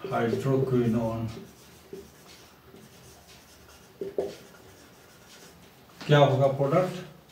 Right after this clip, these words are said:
ये क्वेश्चन ये होगा। दूसरा सी एच थ्री सी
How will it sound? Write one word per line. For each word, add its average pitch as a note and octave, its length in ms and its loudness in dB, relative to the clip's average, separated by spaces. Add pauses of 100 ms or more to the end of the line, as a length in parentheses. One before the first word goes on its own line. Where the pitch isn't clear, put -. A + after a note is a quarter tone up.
(320)
ये B2+ 140 -6
क्वेश्चन C3 360 -2
ये C3+ 140 2
होगा। F#3 380 2 (800)
दूसरा A2+ 440 2 (1600)
सी B2+ 340 -2
एच C3+ 200 0
थ्री D#3 260 4 (540)
सी - 280 -6